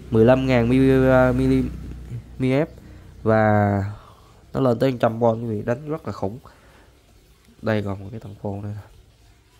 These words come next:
Thì em này cho cái, à, cái dòng sò mosfet này á,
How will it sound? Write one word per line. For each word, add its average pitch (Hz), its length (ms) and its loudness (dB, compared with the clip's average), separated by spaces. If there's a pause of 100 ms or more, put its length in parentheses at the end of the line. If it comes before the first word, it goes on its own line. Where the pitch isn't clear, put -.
(520)
Thì 110 200 2
em 120 200 2
này 110 200 0
cho 120 340 4
cái, 139 300 0
à, 120 360 -2 (420)
cái 139 80 -2
dòng 104 160 -2
sò 104 180 -4
mosfet 131 480 -10
này 107 180 -12
á, 107 80 -10